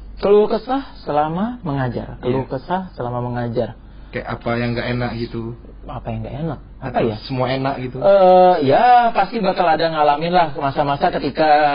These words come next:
Speaker 1: ketemu mungkin, eh, mungkin itu di public speaking juga sama ya, ketemu audiens yang, eh, tidak terlalu kooperatif, itu pasti ada lah
Speaker 2: Oke.
Speaker 1: gitu kira-kira.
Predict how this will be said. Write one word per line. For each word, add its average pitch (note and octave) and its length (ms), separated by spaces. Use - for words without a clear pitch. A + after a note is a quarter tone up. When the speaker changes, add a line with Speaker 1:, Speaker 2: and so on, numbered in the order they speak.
Speaker 1:
ketemu D3+ 580
mungkin, C3+ 320
eh, A#2+ 360
mungkin C3+ 260
itu F3 160
di C#3+ 240
public C3+ 320
speaking D#3 240
juga - 160
sama C#3 240
ya, C3 80
ketemu C3 320
audiens B2+ 340
yang, C3 240
eh, B2 500
tidak C3 280
terlalu B2 400
kooperatif, C3 560
itu B2+ 160
pasti D3+ 240
ada B2+ 260
lah A#2+ 140
Speaker 2:
Oke. - 100
Speaker 1:
gitu A#2+ 140
kira-kira. B2 400